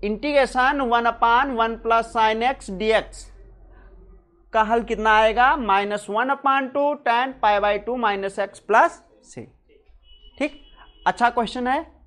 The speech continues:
इसको हम परिमेयकरण से भी लगा सकते हैं, परिमेयकरण से भी लगा सकते हैं।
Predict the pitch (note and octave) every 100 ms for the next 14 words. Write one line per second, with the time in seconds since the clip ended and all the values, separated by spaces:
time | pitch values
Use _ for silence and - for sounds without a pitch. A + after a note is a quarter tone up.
0 | _ _ _ _ - G3+ - C4 C4+ B3
1 | A3+ A3+ A3+ A3+ A3+ A3+ A3 A#3+ A#3 A3+
2 | A3+ - - B3 D4 - - _ _ _
3 | _ _ _ _ _ F3+ F3+ G3 F#3+ F#3+
4 | F#3 F#3 F3+ B3+ E4+ E4+ _ _ _ D#3+
5 | D#3 C#3+ C3+ - - C3 A#2+